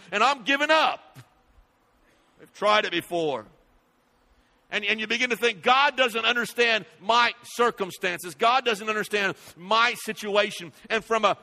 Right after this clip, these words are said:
human perspective, in the natural, it may look hopeless, but I want to tell you, God looks deep beneath the waters. Uh, and so he sees all the fish, uh, that you don't see on the surface, uh, but down deep, uh, launch out into the deep. There's plenty of fish out there.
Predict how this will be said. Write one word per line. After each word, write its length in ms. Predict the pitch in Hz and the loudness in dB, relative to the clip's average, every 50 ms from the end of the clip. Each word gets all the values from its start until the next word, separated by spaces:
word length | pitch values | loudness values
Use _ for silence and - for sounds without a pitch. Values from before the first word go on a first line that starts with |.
| - | -10
human 340 | - - 285 302 294 277 240 | -6 -4 -2 -2 -2 -2 -4
perspective, 800 | - 214 226 - - - - 233 233 226 - - 240 240 214 - - - | -4 -6 -8 -8 -8 -4 0 2 2 2 0 -2 -4 -4 -4 -6 -6 -6
in 120 | 220 226 | -4 -4
the 80 | 214 208 | -2 0
natural, 600 | 214 233 254 247 - - - 226 240 233 202 - - | 2 2 2 2 0 -2 -4 -2 0 0 0 -2 -2
it 180 | 190 226 214 214 | -2 -2 0 2
may 120 | 220 220 | 2 2
look 240 | 220 220 226 214 - | 2 2 0 0 2
hopeless, 500 | - 214 226 220 220 - 220 226 208 - - - - | 2 4 4 4 2 0 -2 -2 -2 -2 -8 -2 0
but 100 | 220 214 | 2 2
I 60 | 214 | 4
want 160 | 220 226 226 220 | 2 2 0 -2
to 60 | 208 | -2
tell 240 | - - 214 220 214 | 2 4 4 4 4
you, 140 | 202 180 - - - - - | 2 -4 -6 -8 -12 -14 0
God 320 | 147 220 247 262 269 269 240 | 4 4 6 6 4 2 2
looks 260 | 240 240 226 - 151 | 2 0 0 0 -6
deep 500 | 139 - 269 269 240 - - - _ _ | -4 0 0 0 0 -2 -6 -14 _ _
beneath 460 | - 233 233 233 254 247 214 - - | 2 2 2 4 2 0 0 -2 0
the 80 | 226 214 | 0 0
waters. 720 | 208 208 214 226 226 220 214 208 190 175 165 151 - 196 | 2 4 4 4 6 6 4 2 2 0 -2 0 2 2
Uh, 100 | 185 - - - - | 2 2 0 -2 -2
and 160 | 220 233 - | -2 -2 0
so 220 | - 247 233 214 185 | 2 2 2 2 2
he 180 | 240 285 262 - - | 0 -2 -2 -4 -6
sees 220 | 254 233 202 156 | -6 -6 -2 2
all 260 | 220 240 262 269 262 | 2 4 4 4 2
the 140 | 240 220 190 | 0 -2 -6
fish, 480 | - - 262 277 254 208 185 - - 214 | -4 -2 0 2 2 2 0 -2 0 0
uh, 80 | 190 - - - | 0 0 0 0
that 180 | 220 226 190 202 | 0 0 0 2
you 100 | 262 285 | 2 2
don't 220 | 262 240 220 - | 2 2 0 -2
see 200 | - - 277 262 | -4 -2 0 2
on 140 | 233 226 214 | 2 2 0
the 100 | 202 185 | -2 -6
surface, 540 | - - 277 285 254 226 - - 180 175 - - | 0 2 4 4 4 2 0 -4 -6 -6 0 0
uh, 80 | 208 175 - - - - | 2 2 0 -2 -4 -4
but 200 | 208 196 - 165 | -4 -2 0 2
down 340 | 220 247 269 269 269 247 | 4 4 4 4 2 0
deep, 400 | 190 277 277 262 226 180 - - | 0 0 2 2 0 -2 0 2
uh, 80 | 208 170 - - - | 2 2 2 0 2
launch 320 | - 254 240 220 202 - 226 | 4 4 4 2 2 2 4
out 220 | 226 240 262 262 | 4 4 4 2
into 160 | 262 269 269 | 0 -2 0
the 80 | 262 262 | 2 2
deep. 240 | 262 254 208 170 - - - | 4 2 2 -2 -8 -4 0
There's 180 | 208 214 185 - | 0 0 0 -2
plenty 240 | - 208 208 202 202 | -2 -2 -2 0 -2
of 100 | 196 - | -4 -2
fish 320 | - 196 196 180 - - | -2 -2 -2 -2 -2 0
out 260 | 175 160 160 147 - | 0 0 0 -2 -4
there. 360 | - 156 156 160 165 175 175 | -2 -2 0 0 0 -2 -6